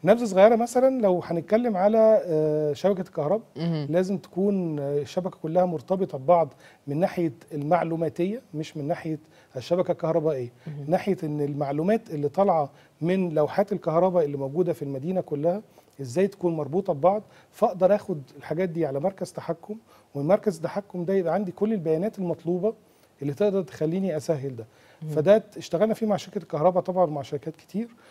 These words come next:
Speaker 1: ولو ح-
Speaker 2: وشركات العقارات؟
Speaker 1: المطورين العقاريين طبعا، آه،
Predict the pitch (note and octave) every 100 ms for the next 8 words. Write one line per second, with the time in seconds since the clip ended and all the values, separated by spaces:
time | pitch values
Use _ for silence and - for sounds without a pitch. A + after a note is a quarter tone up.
0 | - _ D3+ G3 A3+ F#3 E3 E3+ G3+ F3
1 | F3 F3+ G3 F3 E3+ D#3+ E3 G3+ - -
2 | - - _ G3+ - F3 F3 F3+ A3 A#3+
3 | - F#3 A#3 A3+ A#3 G#3 F#3+ D#3 D#3 D3
4 | D3 C#3 C3+